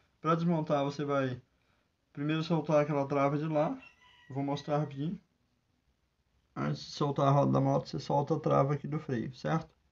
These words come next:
Depois você vai soltar essa trava aqui.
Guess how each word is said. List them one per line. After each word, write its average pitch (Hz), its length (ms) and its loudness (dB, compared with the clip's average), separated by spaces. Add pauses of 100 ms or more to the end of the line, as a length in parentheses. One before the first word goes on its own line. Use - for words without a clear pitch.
(260)
Depois 143 360 -2
você 156 260 -2
vai 139 500 0
soltar 139 380 -2
essa 135 180 -4
trava 135 340 0
aqui. 208 360 -6